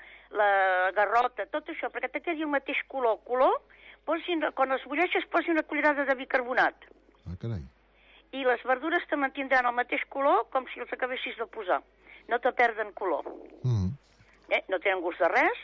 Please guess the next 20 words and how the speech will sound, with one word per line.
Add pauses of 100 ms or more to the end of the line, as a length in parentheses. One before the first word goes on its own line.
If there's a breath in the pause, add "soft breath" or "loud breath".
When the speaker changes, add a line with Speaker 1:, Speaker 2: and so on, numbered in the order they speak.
(300)
Speaker 2:
Mm. (420)
Speaker 1:
Llavors,
pues,
tu
acompanyes
aquesta
carn
amb
aquestes
verdures. (880)
Speaker 2:
Amb
bi-,
amb
bicarbonat. (640 loud breath)
Speaker 1:
Hi
ha
gent,
o
sigui,
els